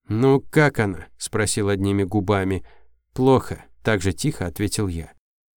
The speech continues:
"А пропади всё пропадом!" — закричал князь и, вскочив на коня, с размаху ударил его плёткой. И мы понеслись за ним по уже тёмным улицам Москвы.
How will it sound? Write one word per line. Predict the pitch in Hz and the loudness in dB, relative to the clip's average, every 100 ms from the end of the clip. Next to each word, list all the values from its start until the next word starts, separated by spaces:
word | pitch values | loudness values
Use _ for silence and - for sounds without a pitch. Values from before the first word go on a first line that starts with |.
| _ _ | _ _
"А | 175 139 - | -4 -2 -2
пропади | - 135 135 131 156 135 117 165 | 0 2 4 4 4 4 4 4
всё | - 143 | 4 0
пропадом!" — | - 113 131 175 151 131 110 107 95 | 0 -2 2 2 4 2 2 0 0
закричал | 82 95 - 107 - 117 107 - | -2 -2 -2 -2 -2 0 0 0
князь | 117 156 160 - | 2 4 2 2
и, | 123 | -2
вскочив | - 127 113 175 135 127 | -2 -2 0 0 0 0
на | 123 | 0
коня, | 127 123 175 156 - - | 2 2 2 0 -4 -6
с | - 156 | 2 4
размаху | 160 107 151 170 - 131 | 4 4 4 4 4 4
ударил | 127 131 127 117 | 4 4 2 2
его | 110 107 113 | 0 2 0
плёткой. | - 110 101 90 - - - - _ _ _ _ | 0 0 2 0 -2 -12 -16 -20 _ _ _ _
И | - | 4
мы | 202 | 4
понеслись | 156 160 139 - 180 160 | 6 2 2 2 2 2
за | 95 117 123 | 2 2 4
ним | 165 156 | 4 4
по | - 127 | 2 0
уже | 123 123 147 | 2 0 -2
тёмным | - 160 160 151 139 117 | 0 2 4 6 4 4
улицам | 120 113 - 113 | 2 0 -2 -2
Москвы. | 107 107 104 - - 98 92 78 | 0 0 0 -4 -6 -8 -6 -10